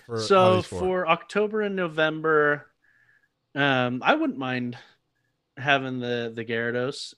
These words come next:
Speaker 2: Um, and then probably the Starly just because we don't have that shiny.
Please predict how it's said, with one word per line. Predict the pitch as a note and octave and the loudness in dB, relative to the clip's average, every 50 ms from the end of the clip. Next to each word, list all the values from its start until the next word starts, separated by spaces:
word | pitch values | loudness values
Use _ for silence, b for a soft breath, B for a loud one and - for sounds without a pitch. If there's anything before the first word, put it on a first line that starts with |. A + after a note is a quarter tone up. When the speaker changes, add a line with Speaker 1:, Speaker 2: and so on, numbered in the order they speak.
| _ - | _ -8
Speaker 2:
Um, | C3 C3 C3 C3 B2+ B2+ B2 B2 B2 B2+ _ _ _ _ _ _ _ _ _ _ _ _ _ - | -6 -4 -4 -4 -4 -6 -6 -8 -10 -12 _ _ _ _ _ _ _ _ _ _ _ _ _ -6
and | C#3+ D3+ D3+ | -4 -2 0
then | D3+ D3+ D3 | -2 -2 -2
probably | - - E3+ F#3 G3 F#3+ F3+ E3+ E3+ D#3+ | 0 2 2 2 2 -2 -4 -4 -4 -4
the | D3+ C#3+ | -4 -6
Starly | - - - D3+ C#3+ C#3+ C#3+ C#3+ C#3+ C#3 C#3 C3 | -8 -2 0 2 4 4 4 2 0 0 -2 -2
just | C3 C3 - - | -4 -6 -6 -8
because | C3+ - - C3 B2+ | -6 -6 -6 -6 -4
we | C3 | -4
don't | B2+ B2 B2+ | -6 -4 -4
have | B2 A#2+ B2 | -4 -4 -4
that | A#2 A2+ - | -4 -6 -6
shiny. | - C3 B2 A#2+ A#2+ | -6 -6 -6 -6 -6